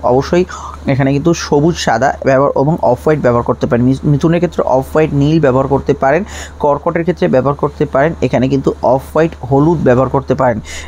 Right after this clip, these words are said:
এখানে সিংহের ক্ষেত্রে ব্যবহার করতে পারেন, সিংহের ক্ষেত্রে অবশ্যই কিন্তু অফ হোয়াইট এবং কিন্তু হলুদ এবং লাল ব্যবহার করতে পারেন।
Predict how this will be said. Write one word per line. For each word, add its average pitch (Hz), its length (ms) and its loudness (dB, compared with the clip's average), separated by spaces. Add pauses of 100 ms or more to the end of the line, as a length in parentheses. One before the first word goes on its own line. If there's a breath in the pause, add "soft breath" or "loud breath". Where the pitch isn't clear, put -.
এখানে 165 220 2
সিংহের 156 380 0
ক্ষেত্রে 170 280 0
ব্যবহার 147 300 2
করতে 151 280 -2
পারেন, 151 240 -2
সিংহের 135 380 0
ক্ষেত্রে 147 280 -2
অবশ্যই 135 340 0
কিন্তু 143 320 0
অফ 123 180 2 (120)
হোয়াইট 160 220 2
এবং 131 280 0
কিন্তু 131 280 0
হলুদ 139 340 2
এবং 131 220 2
লাল 123 280 2
ব্যবহার 135 240 0
করতে - 260 -4
পারেন। 156 240 0